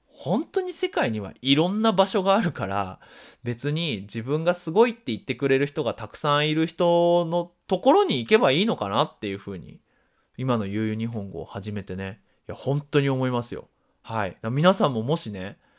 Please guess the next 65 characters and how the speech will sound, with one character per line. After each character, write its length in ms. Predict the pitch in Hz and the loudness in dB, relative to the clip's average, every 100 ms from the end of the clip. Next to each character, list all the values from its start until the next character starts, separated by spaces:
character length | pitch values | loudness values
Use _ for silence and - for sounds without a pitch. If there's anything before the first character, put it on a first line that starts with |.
| _ _ _ - | _ _ _ -10
あ 180 | 104 98 | -8 -6
の、 160 | 98 | -8
う 160 | - 180 | -4 2
ま 160 | 233 226 | 2 2
く 140 | 110 | -2
い 40 | |
っ 40 | 101 | -6
て 160 | - | -4
な 120 | 175 202 | -2 0
か 100 | 160 | -2
っ 100 | - | -2
た 120 | 95 | -2
ら、 340 | 104 107 87 _ _ _ _ | 0 0 -2 _ _ _ _
場 200 | 113 120 | -2 -2
所 220 | - 156 | 2 4
を 100 | 180 180 | 4 4
変 160 | 214 | 4
え 40 | 214 | 4
る 60 | |
っ 40 | 247 | 0
て 200 | - 135 | -2 -2
い 40 | |
う 60 | 110 | -2
の 100 | 95 | -6
は 320 | 98 92 - _ | -8 -8 -16 _
す 300 | - - - | -10 -8 -4
ご 140 | 160 | -4
く 180 | - 156 | 0 2
い 100 | 139 | 2
い 40 | |
こ 140 | 127 113 | 0 -6
と 100 | 98 | -4
だ 120 | 92 | -6
な 140 | 98 | -4
っ 80 | 117 _ - | -6 _ -8
て 80 | |
思 280 | 95 92 104 | -6 -6 -8
う 80 | 87 | -8
し、 360 | - 92 - - _ _ - | -12 -12 -14 -18 _ _ -4
あ 100 | 170 | -2
と 160 | 226 139 | 0 2
は、 340 | 113 107 - _ _ _ _ | 4 2 -2 _ _ _ _
あ 140 | 101 101 | -12 -10
の、 300 | 95 92 87 _ _ _ _ _ _ _ _ _ | -10 -12 -14 _ _ _ _ _ _ _ _ _
自 200 | 113 127 | -8 -4
分 220 | 147 220 269 | 2 2 4
に 100 | 269 | 0
で 140 | 277 | 0
き 120 | - | 2
る 120 | 320 | 0
こ 140 | - 156 | 2 -2
と 400 | - 113 107 - | -2 -4 -4 -2
を 140 | 139 123 | 0 2
や 120 | 104 | 0
っ 60 | |
て、 520 | - - 180 151 - _ _ _ _ _ _ _ _ _ - | -4 -2 2 2 -2 _ _ _ _ _ _ _ _ _ -8
そ 120 | 120 | -4
の 60 | 110 | -2
他 300 | 135 - 170 | 0 2 2
の 120 | 202 | 2
人 180 | - 226 | 0 0
の 120 | 240 | 2
た 120 | 269 | -2
め 140 | 285 | -2
に 260 | 302 135 - | -6 -8 -8